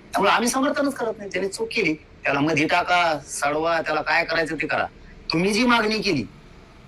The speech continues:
त्या मागणीला आमचा विरोध सुद्धा नाही. तुमच्या तरी आम्ही केलेल्या मागणीला विरोधच नाही, तो मोर्चे काढले तुम्ही, रस्ता रोको केले. आम्ही तर रस्ता रोको नाही, मोर्चे नाही, समर्थन केले. तुम्ही जी मागणी करताय तिला आमचा अजिबात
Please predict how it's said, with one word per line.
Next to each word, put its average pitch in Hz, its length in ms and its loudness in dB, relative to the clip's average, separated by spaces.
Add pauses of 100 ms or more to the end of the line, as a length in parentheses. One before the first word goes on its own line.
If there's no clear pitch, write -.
(180)
त्या 156 100 2
मागणीला 170 360 2
आमचा 165 160 0
विरोध 170 200 2
सुद्धा 143 240 -2
नाही. 101 140 -6 (1500)
तुमच्या 185 260 2
तरी 233 120 4
आम्ही 220 260 2
केलेल्या 226 340 4
मागणीला 202 580 2
विरोधच 202 500 0
नाही, 208 140 0
तो 208 100 -4
मोर्चे 202 340 0
काढले 208 260 2
तुम्ही, 107 260 -8 (420)
रस्ता 175 300 -2
रोको 196 120 2
केले. 131 400 -6 (120)
आम्ही 175 260 0
तर 185 40 2
रस्ता 190 260 0
रोको 202 240 0
नाही, 208 140 2
मोर्चे 208 340 -2
नाही, 208 120 0
समर्थन 196 460 0
केले. 110 140 -2 (400)
तुम्ही 208 200 2
जी 220 100 4
मागणी 233 300 2
करताय 120 340 0 (300)
तिला 202 180 4
आमचा 180 360 0
अजिबात 165 360 2